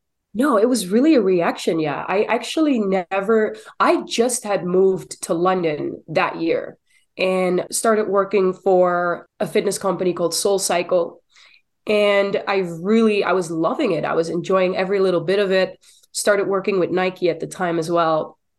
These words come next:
And then all of a sudden the pandemic hit. And I just realized, like, all right, whatever I'm doing in class must be s-, possible,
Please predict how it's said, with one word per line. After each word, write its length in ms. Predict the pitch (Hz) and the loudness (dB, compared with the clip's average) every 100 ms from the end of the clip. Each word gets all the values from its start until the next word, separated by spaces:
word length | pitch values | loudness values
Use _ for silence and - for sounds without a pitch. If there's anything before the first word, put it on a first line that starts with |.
| _ _ _ _ _ _ | _ _ _ _ _ _
And 220 | 202 190 190 | -2 0 2
then 380 | 190 185 185 | 2 2 0
all 180 | - 185 | 0 0
of 80 | 196 | 0
a 40 | |
sudden 340 | 190 196 180 175 | -2 -2 -2 -2
the 300 | 165 - - _ _ - | -4 -4 -10 _ _ -8
pandemic 420 | 202 185 175 165 | -2 0 0 -2
hit. 360 | 185 170 165 - _ 104 104 _ _ _ _ | -2 -2 -4 -18 _ -18 -18 _ _ _ _
And 180 | - 185 | -2 0
I 80 | 180 | -2
just 260 | 208 - | -2 -4
realized, 640 | 202 226 214 185 175 170 | 0 2 4 2 2 0
like, 140 | 170 - | -4 0
all 60 | 202 | 2
right, 340 | 214 170 165 | 4 2 -2
whatever 520 | 185 196 208 208 226 | -2 0 2 2 0
I'm 320 | - 185 185 | 0 -4 -4
doing 640 | 156 196 208 180 170 165 170 _ _ _ _ _ _ _ _ | -2 2 4 2 0 -2 -6 _ _ _ _ _ _ _ _
in 240 | 185 170 165 | -2 -2 -2
class 760 | 190 208 143 131 - - - _ _ _ _ _ _ | 0 2 2 -4 -10 -10 -14 _ _ _ _ _ _
must 580 | 175 175 175 175 175 - | -6 -4 0 0 -2 -4
be 260 | 180 165 147 | -4 -4 -4
s-, 320 | - - - _ | -8 -10 -12 _
possible, 840 | - 170 190 - 156 151 120 - | -6 -4 -4 -6 -4 -2 -4 -8